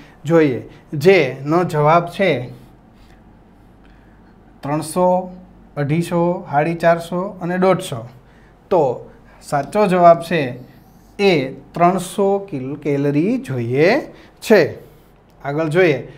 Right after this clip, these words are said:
તો ડી પી ટી, ડી ટી, ટી ટી અને બી સી જી રસીઓ શામાં રાખવી જોઈએ? આપણે ઇમ્યુનાઇઝેશનમાં આ જોઈએ એ પ્રમાણે શીખી ગયા છીએ. તો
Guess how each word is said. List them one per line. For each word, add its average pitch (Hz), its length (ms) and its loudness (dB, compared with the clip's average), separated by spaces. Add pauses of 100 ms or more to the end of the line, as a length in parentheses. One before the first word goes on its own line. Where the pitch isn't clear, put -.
(380)
તો 175 80 0
ડી 151 200 2
પી 202 180 4
ટી, 214 340 2
ડી 156 260 -4
ટી, 202 400 0
ટી 165 220 -4
ટી 196 400 -2 (120)
અને 208 280 4
બી 156 180 2
સી 233 200 2
જી 226 260 2
રસીઓ 175 680 4
શામાં 208 920 2
રાખવી 180 640 2
જોઈએ? 156 600 4 (280)
આપણે 170 380 2
ઇમ્યુનાઇઝેશનમાં 180 1200 0 (380)
આ 170 200 2
જોઈએ 165 520 4
એ 165 200 -2
પ્રમાણે 175 680 0
શીખી 180 240 -4
ગયા 175 200 6
છીએ. 180 340 4
તો 160 420 2